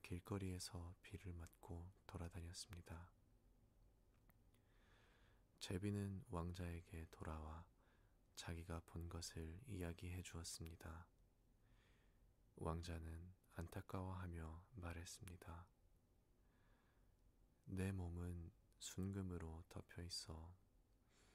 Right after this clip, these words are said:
제비야, 내 몸의 금박을 한 겹씩 벗겨서 가난한 사람들에게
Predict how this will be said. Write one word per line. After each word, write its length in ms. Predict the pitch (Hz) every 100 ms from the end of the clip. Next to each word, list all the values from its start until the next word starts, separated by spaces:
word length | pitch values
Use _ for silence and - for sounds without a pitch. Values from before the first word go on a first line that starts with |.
| - - - - - - -
제비야, 600 | - - 82 80 78 90 90 - - - - - - -
내 240 | - 82 85
몸의 500 | 90 85 87 85 92 -
금박을 760 | - 87 90 92 87 82 85 92 - - -
한 200 | - 98
겹씩 380 | 98 - - -
벗겨서 720 | 87 - 85 82 85 82 90 - - - - - - -
가난한 460 | - 82 80 82
사람들에게 1040 | 85 - 90 92 87 85 - 85 82 92